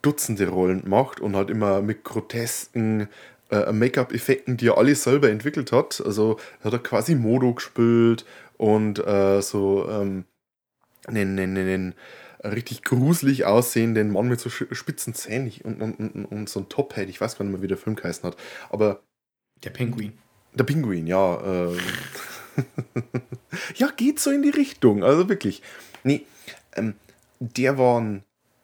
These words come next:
Speaker 1: ein, ein wirklich großer Star, ist aber leider relativ früh verstorben.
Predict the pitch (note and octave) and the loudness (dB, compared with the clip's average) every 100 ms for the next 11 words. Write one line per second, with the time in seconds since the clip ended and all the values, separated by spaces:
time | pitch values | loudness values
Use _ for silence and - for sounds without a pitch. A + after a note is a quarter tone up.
0 | _ A2 G#2+ - - B2 A#2+ A#2 - - | _ -8 -8 -10 -8 -4 -2 -2 -6 -8
1 | - - A#2+ F#3 B3 D3 - G#2+ G2+ C3 | -10 -2 0 2 0 -4 -2 0 4 4
2 | F3+ - - - C3 - - A2+ A#2 G#2 | 2 -6 -20 -6 -6 -2 0 2 2 0
3 | G2 A2 A#2+ - G2+ A2 C#3 D3 C#3+ C3 | 0 0 -4 -6 -4 0 0 -2 -8 -10
4 | - - - A#2 D3 F3+ G#3 - C#3+ - | -16 -10 -8 -4 -2 0 -2 -2 -6 -2
5 | G#2 F2+ E2+ | 0 0 -2